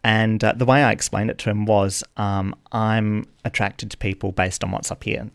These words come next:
in their head, who they are. You know, I'm attracted to someone based on their intellect, their sense of humour, you know, what they're like as a person.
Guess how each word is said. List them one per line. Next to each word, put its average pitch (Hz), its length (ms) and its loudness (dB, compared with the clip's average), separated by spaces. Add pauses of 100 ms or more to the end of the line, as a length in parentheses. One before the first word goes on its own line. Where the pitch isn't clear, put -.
in 123 120 2
their 101 100 0
head, 95 300 -4 (640)
who 135 120 4
they 104 220 2
are. 98 340 -4
You 139 140 -4
know, - 160 -6
I'm 117 160 -4
attracted 113 360 -8
to - 40 -12
someone 98 220 -6
based 95 260 -8
on 95 80 -6
their - 160 -8
intellect, - 420 -4
their - 100 -4
sense 110 260 -6
of 101 80 -14
humour, 95 420 -6 (320)
you 107 80 -4
know, 87 80 -2
what 104 200 -2
they're 107 100 -2
like 95 260 -6
as 98 80 -6
a 92 60 -6
person. - 500 -8